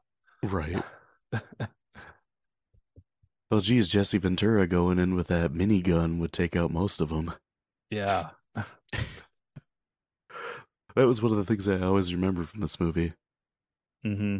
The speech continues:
Speaker 1: A lot of times I'd forget that Jesse Ventura was the one that was in it. But I always remembered that big gun he had.
Speaker 2: Yeah.
Speaker 1: And how you could get it on, um,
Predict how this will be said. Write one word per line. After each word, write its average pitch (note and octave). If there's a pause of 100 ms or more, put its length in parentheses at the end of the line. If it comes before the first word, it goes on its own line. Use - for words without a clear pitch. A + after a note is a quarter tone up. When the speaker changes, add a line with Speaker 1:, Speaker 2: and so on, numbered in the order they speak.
Speaker 1:
A F#2
lot C#3+
of C#3
times C#3+
I'd A2+
forget A2
that E2+
Jesse G2+
Ventura F2+
was D#2+
the E2
one E2+
that C#2+
was D2+
in A2+
it. E2+ (1600)
But G2
I F#2
always F#2
remembered F#2+
that E2+
big F2
gun F2+
he E2+
had. E2 (600)
Speaker 2:
Yeah. F#2+ (1160)
Speaker 1:
And F2+
how F2+
you F#2+
could -
get F#2+
it F#2
on, F2
um, D#2+